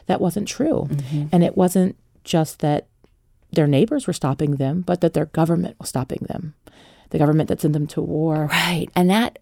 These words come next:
Speaker 2: was, those realizations were for me really pretty devastating. It's like, "Oh, maybe I knew this, but I didn't own this," you know?
Speaker 1: It's, it's hard to own, and it's a lot of history that we're not taught. And
Speaker 2: Yeah.
Speaker 1: that's really,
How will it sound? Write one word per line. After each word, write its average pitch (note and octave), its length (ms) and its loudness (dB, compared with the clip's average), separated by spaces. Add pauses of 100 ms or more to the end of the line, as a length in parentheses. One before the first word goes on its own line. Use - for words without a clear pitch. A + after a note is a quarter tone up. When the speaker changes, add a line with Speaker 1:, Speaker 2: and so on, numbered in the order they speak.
(240)
Speaker 2:
was, - 480 -4 (1500)
those G#3+ 240 2
realizations F#3 680 -2
were E3 100 -4
for E3 120 -8
me D#3+ 120 0
really D3 240 -2
pretty - 240 -12
devastating. A#2+ 800 -8
It's - 300 -16
like, - 320 -14
"Oh, G3+ 420 -10 (640)
maybe C4+ 320 -4
I B3+ 80 -4
knew G#3+ 280 -4
this, B3+ 580 -8 (800)
but A3 140 -4
I B3 100 -2
didn't C#4+ 400 -2
own D3 640 -2
this," - 680 -10 (320)
you E3 140 -8
know? G3 560 -6 (180)
Speaker 1:
It's, C4+ 360 4
it's C4 140 2
hard F#4+ 200 2
to - 160 2
own, G3 160 4
and G#3 100 2
it's G3+ 180 0
a G#3+ 40 2
lot A3 220 2
of C#4 80 -4
history B3 300 -2
that G#3+ 100 0
we're F#3 80 2
not F#3+ 180 0
taught. - 320 -6 (220)
And F#3 100 4
Speaker 2:
Yeah. E3+ 80 6
Speaker 1:
that's D3+ 260 4
really, A3 340 4